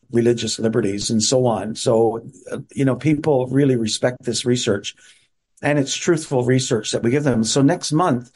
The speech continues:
on the nineteenth, we go to Parliament Hill and meet with M Ps on Parliament Hill to present them the research of the World Watch List.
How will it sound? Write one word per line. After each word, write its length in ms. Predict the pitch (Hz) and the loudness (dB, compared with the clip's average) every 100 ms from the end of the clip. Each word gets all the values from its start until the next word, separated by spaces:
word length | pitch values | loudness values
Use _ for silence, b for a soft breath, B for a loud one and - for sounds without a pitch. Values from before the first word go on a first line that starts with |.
| b b b - | b b b -2
on 120 | 135 | 2
the 60 | |
nineteenth, 540 | 135 139 135 160 143 - | 4 2 0 -2 -2 -2
we 160 | 123 160 | -2 0
go 240 | 170 165 | 2 2
to 180 | 139 - | 0 -6
Parliament 560 | 120 - 143 139 131 113 | -12 -4 0 2 0 -2
Hill 460 | 107 165 107 131 147 _ _ _ _ _ | 0 2 2 0 -4 _ _ _ _ _
and 200 | 131 131 | 0 2
meet 260 | 139 156 - | 4 2 0
with 240 | 123 117 _ - | -2 -2 _ -6
M 180 | - 139 | 0 0
Ps 460 | 139 175 143 110 - | 0 2 2 2 -2
on 240 | - 123 | -4 -4
Parliament 480 | 120 127 131 127 110 | -2 -4 0 0 0
Hill 400 | 127 147 117 - b b _ | 2 2 2 -4 b b _
to 120 | - | -4
present 500 | 131 127 113 139 170 | -2 0 0 0 0
them 220 | - 123 117 | 0 0 0
the 100 | 117 | -4
research 640 | 98 139 143 - 110 - | 0 2 2 0 -2 -6
of 200 | - 107 | -10 -8
the 60 | 110 | -6
World 420 | 113 117 117 117 | -2 0 -2 -2
Watch 340 | 120 127 - | -2 -2 -4
List. 420 | 117 98 - - | -4 -4 -6 -10